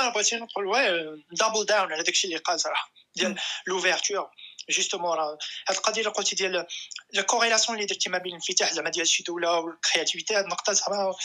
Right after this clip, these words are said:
Speaker 1: صراحة هماتني وما ك-، نمشي نقلب عليها أكثر باش نعرف زعما واش كاينة فريمون شي كوريلاسيون اللي دي زيتود زعما اللي تداروا، ماشي زعما ما، ما تيقتكش، مي نو، نو، <laughs> باش نكروزي بلوس، باش نعرف زعما أكثر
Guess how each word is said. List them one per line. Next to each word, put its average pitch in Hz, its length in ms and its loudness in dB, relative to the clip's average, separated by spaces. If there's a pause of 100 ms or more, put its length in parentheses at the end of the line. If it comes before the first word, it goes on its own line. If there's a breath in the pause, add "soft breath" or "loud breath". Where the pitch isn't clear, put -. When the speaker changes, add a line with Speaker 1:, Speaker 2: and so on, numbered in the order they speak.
(200 loud breath)
Speaker 1:
صراحة 196 340 4
هماتني 175 340 -2
وما 196 280 -2
ك-، 208 160 -8
نمشي 180 280 0
نقلب 175 260 -4
عليها 156 140 0
أكثر - 240 2 (540 loud breath)
باش 180 180 2
نعرف 160 160 4
زعما 147 160 -2
واش 170 120 4
كاينة 165 180 0
فريمون 175 260 2
شي - 140 4
كوريلاسيون 160 480 2
اللي 143 300 -4 (640)
دي 240 120 4
زيتود 254 320 4
زعما - 200 4
اللي 185 120 0
تداروا، 175 500 2 (560 loud breath)
ماشي 208 180 6
زعما 240 180 6
ما، 220 180 4
ما 190 120 2
تيقتكش، 202 500 0
مي 175 140 -4
نو، 196 140 -2
نو، 269 220 2
<laughs> - 100 -2
باش 202 160 2
نكروزي 190 340 2
بلوس، 190 200 -2
باش - 200 0
نعرف - 300 2
زعما 170 260 0
أكثر 277 300 -2